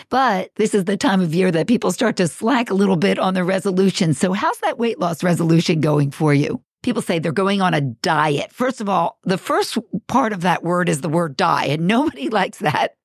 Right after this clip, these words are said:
I like to say nutrition plan or healthy eating program. Just sounds so much better. But what if we turn that around? Instead of eating to lose weight, what if we just ate to live healthier and live a better life? And you know what's great about that?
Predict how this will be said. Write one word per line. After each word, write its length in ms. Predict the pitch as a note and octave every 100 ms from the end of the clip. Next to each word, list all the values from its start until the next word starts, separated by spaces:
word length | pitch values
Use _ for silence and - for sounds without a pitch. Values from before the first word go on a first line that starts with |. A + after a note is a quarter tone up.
| _
I 80 | D4
like 180 | D4+ C4
to 60 | B3
say 220 | A#3+ G3
nutrition 540 | F3+ D3 C#4 - A3
plan 420 | F#3+ - G#3 G#3 F3+
or 100 | D3+
healthy 360 | D3+ A3+ A3
eating 280 | G3 F#3 G3+
program. 640 | - F#3 F3 F#3 E3 F3+ - -
Just 200 | E4+ -
sounds 260 | G3 E3
so 100 | F3
much 180 | D3 B2+
better. 320 | D3 C3 - - -
But 140 | A3+
what 140 | A3+ A#4+
if 120 | -
we 100 | E4
turn 280 | - B3+ A#3
that 180 | G3+
around? 440 | F3 D#3 D#3+ A2+ -
Instead 500 | E3+ E3+ - C#4 E4+
of 200 | D#4+ C#4+ E4
eating 360 | A#3 A#3 A3+
to 140 | - F#3
lose 300 | F#3+ F#3 D#3
weight, 460 | D3+ A3 F3 - - - -
what 200 | A3+ G4
if 180 | G#4
we 140 | D#4 C4+
just 280 | A#3+ A#3 -
ate 240 | F3+ F#3 -
to 120 | G#3+
live 320 | F#3+ F3+ F3+ - _
healthier 600 | - E4 E4+ G3+ D3+ - -
and 140 | E3
live 160 | G#3 A3
a 40 |
better 320 | F#3 E3+ F#3
life? 520 | F#3+ C4+ F4+ - - -
And 140 | F#3
you 60 | G3+
know 140 | G3+
what's 160 | F#4+ -
great 220 | C4 C4+
about 280 | D4 C#4+ -
that? 180 | D#4+